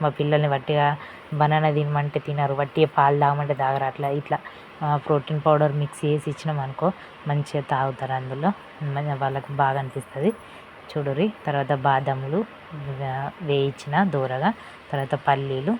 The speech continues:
తర్వాత కాజు, ఈ మూడింటిని మంచిగా వేయించుకున్నా. నా దగ్గర ఉన్న వాటితోనే చేస్తున్నా. మీ దగ్గర ఇంకేమైనా నూట్స్ ఉంటే యాడ్ చేసుకొని కూడా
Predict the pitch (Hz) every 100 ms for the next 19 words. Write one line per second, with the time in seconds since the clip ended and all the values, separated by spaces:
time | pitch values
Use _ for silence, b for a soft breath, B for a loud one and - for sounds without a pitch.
0 | - 139 131 156 - 131 127 - 165 B
1 | B - 151 143 139 135 151 156 139 151
2 | 143 131 135 - - 139 156 226 180 151
3 | 147 143 139 156 151 151 147 147 160 156
4 | 143 - 147 180 156 147 147 147 143 143
5 | 139 143 147 - 156 202 151 143 147 143
6 | - 151 151 156